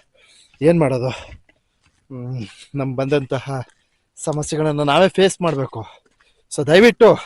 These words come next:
ಖ್ಯಾತನಮಕ್ಕಿ ಈ ಒಂದು ವ್ಯೂ ಪಾಯಿಂಟ್‌ನ ಯಾವುದೇ ಕಾರಣಕ್ಕೂ ಮಿಸ್ ಮಾಡ್ಕೋಬೇಡಿ. ಪ್ರವಾಸಿಗರು ತಾವು ಸಹ ಬನ್ನಿ, ತುಂಬಾ ಚೆನ್ನಾಗಿದೆ. ಯಾಕಂದ್ರೆ ಈಗಾಗಲೇ ನಾನು ಡ್ರೈವ್ ಮಾಡ್ಕೊಂಡ್ ಬರ್ಬೇಕಾದ್ರೆ ಈ ಒಂದು ಸುಂದರವಾದ ವ್ಯೂ ಪಾಯಿಂಟ್ ವೀಕ್ಷಣೆಯನ್ನ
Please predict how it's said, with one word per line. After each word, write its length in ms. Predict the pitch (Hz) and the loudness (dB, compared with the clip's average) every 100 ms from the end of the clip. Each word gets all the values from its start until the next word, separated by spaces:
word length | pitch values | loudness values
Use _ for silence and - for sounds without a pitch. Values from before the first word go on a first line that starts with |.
| - _ _ _ _ _ - | -14 _ _ _ _ _ -2
ಖ್ಯಾತನಮಕ್ಕಿ 760 | 160 175 190 180 165 - 165 | 0 2 0 2 -2 0 2
ಈ 160 | 139 139 | 2 0
ಒಂದು 240 | 135 127 | -4 -4
ವ್ಯೂ 200 | 120 208 | 0 2
ಪಾಯಿಂಟ್‌ನ 320 | 208 220 170 170 131 110 _ _ _ _ | 4 2 2 -2 -4 -8 _ _ _ _
ಯಾವುದೇ 420 | 139 147 180 196 | -4 -2 0 0
ಕಾರಣಕ್ಕೂ 460 | - - 226 214 208 | 0 0 0 0 -2
ಮಿಸ್ 240 | 180 - | -6 -4
ಮಾಡ್ಕೋಬೇಡಿ. 480 | 156 139 135 135 123 - _ _ _ _ | -6 -6 -6 -6 -8 -10 _ _ _ _
ಪ್ರವಾಸಿಗರು 640 | 147 147 180 - 165 151 | -8 -4 -4 -4 -2 -2
ತಾವು 220 | 131 147 143 | -2 -4 -6
ಸಹ 280 | - 107 | -8 -10
ಬನ್ನಿ, 420 | 120 120 123 110 - _ _ _ | -10 -8 -8 -10 -14 _ _ _
ತುಂಬಾ 240 | 170 170 | -6 -4
ಚೆನ್ನಾಗಿದೆ. 760 | 156 147 135 135 120 98 - _ _ _ _ _ | -4 -6 -6 -4 -6 -8 -12 _ _ _ _ _
ಯಾಕಂದ್ರೆ 340 | 131 131 131 131 | -10 -8 -6 -6
ಈಗಾಗಲೇ 320 | 117 147 151 | -4 -2 -2
ನಾನು 220 | 147 135 | -2 -4
ಡ್ರೈವ್ 260 | 113 135 151 | -2 0 0
ಮಾಡ್ಕೊಂಡ್ 380 | 147 135 147 139 | 0 -2 -4 -2
ಬರ್ಬೇಕಾದ್ರೆ 680 | 131 139 147 147 143 - _ _ _ _ - | -4 -4 -4 -4 -6 -10 _ _ _ _ -12
ಈ 60 | |
ಒಂದು 560 | 123 135 135 139 113 - _ _ _ _ _ | -8 -6 -4 -4 -6 -12 _ _ _ _ _
ಸುಂದರವಾದ 680 | - 135 151 165 156 143 135 | -12 -6 0 2 2 0 -2
ವ್ಯೂ 240 | 123 139 | -2 -2
ಪಾಯಿಂಟ್ 320 | - 135 131 | -2 -4 -4
ವೀಕ್ಷಣೆಯನ್ನ 500 | 127 131 147 131 120 | -4 -4 -4 -6 -6